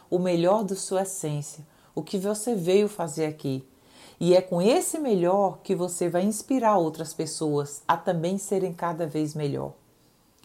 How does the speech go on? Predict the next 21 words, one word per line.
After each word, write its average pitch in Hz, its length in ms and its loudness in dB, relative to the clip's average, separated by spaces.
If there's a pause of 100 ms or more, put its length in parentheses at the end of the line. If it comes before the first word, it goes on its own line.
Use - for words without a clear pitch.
(640)
Esqueça 190 440 2
as 226 140 0
críticas. 160 640 -4 (340)
Agora, 180 520 4 (640)
também 277 360 4
tem 480 160 -2
um 453 180 -4
outro 480 320 0
lado. 170 360 2 (240)
Existem 220 520 0
aquelas 208 400 0
críticas 208 880 0 (100)
que 277 120 0
nos 311 200 2
ajudam, 302 760 2 (400)
que 269 100 2
nos 269 240 2
impulsionam, 247 1000 2 (560)
que 233 120 4
nos 240 180 4
orientam. 220 840 4